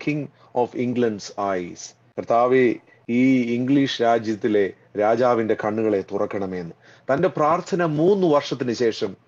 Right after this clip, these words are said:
ദൈവം കേട്ടു. മൂന്ന് വർഷത്തിന് ശേഷം ഈ തന്നെ കൊല്ലുവാൻ കൽപ്പിച്ച രാജാവ് തന്നെ, ഹല്ലേലൂയ, ആയിരത്തി അഞ്ഞൂറ്റി മുപ്പത്തി ഒൻപതില് ഗ്രേറ്റ് ബൈബിൾ എന്ന പേരിൽ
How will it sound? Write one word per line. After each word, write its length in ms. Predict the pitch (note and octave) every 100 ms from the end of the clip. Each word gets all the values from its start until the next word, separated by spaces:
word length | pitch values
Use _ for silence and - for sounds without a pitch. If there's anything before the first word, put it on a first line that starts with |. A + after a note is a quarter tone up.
| _ -
ദൈവം 220 | A2+ A2 F#2+
കേട്ടു. 220 | G2+ - F2+ _ _ _ _ _ _ _ G#2+
മൂന്ന് 200 | C#3+ E3+
വർഷത്തിന് 360 | C#3 D3+ C#3+
ശേഷം 400 | C#3 C3 C3 D#3 - - -
ഈ 200 | B2+ E3
തന്നെ 320 | E3+ D#3+ D#3+ F3+
കൊല്ലുവാൻ 640 | - D3+ E3+ F#3 F3+ E3 - - -
കൽപ്പിച്ച 380 | C#3 C3+ E3+ -
രാജാവ് 540 | C#3 A#2+ C3 C#3+ C#3 B2+ A2+
തന്നെ, 300 | A2+ A2+ E2+ - _ _ _ -
ഹല്ലേലൂയ, 600 | A2 A#2 A2+ A2+ A2 G2+ - -
ആയിരത്തി 340 | A2 B2+ B2 B2+
അഞ്ഞൂറ്റി 380 | A#2 C#3 C3+
മുപ്പത്തി 480 | B2 B2 B2 C#3+ -
ഒൻപതില് 500 | A2+ B2+ C3 A2+ F#2 - _ _ _ A2
ഗ്രേറ്റ് 380 | G2+ C3+ E3+
ബൈബിൾ 460 | A#2+ B2+ C3 B2 C3
എന്ന 180 | A#2 A2+
പേരിൽ 400 | A2+ G#2+ G2